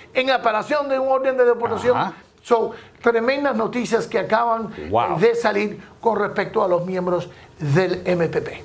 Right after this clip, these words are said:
Speaker 2: Esa es una noticia muy, pero muy buena. Usted que perteneció al programa M P P, y ahí aparece el teléfono en pantalla. Abogado,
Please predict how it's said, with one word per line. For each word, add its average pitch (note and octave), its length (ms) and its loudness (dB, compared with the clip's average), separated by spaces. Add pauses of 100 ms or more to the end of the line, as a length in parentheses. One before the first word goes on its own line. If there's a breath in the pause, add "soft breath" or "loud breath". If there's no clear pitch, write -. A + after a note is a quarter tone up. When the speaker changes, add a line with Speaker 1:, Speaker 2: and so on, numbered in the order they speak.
Speaker 2:
Esa C3+ 240 2
es C#3 100 -4
una D3 160 4
noticia D#3 720 0
muy, G3+ 480 2
pero D#3+ 240 0
muy G#3 240 0
buena. A3+ 320 2
Usted F#3+ 300 0
que F3+ 100 2
perteneció C#3+ 840 0
al A#2 140 -2
programa D#3+ 560 -2
M D#3+ 280 -2
P D#3 160 -4
P, G#3 340 0
y D#3 140 4
ahí C4 200 0
aparece D4+ 480 -2
el - 140 -2
teléfono F3+ 560 0 (240 loud breath)
en E3+ 240 -2
pantalla. B2+ 720 0 (240 loud breath)
Abogado, F#3 640 2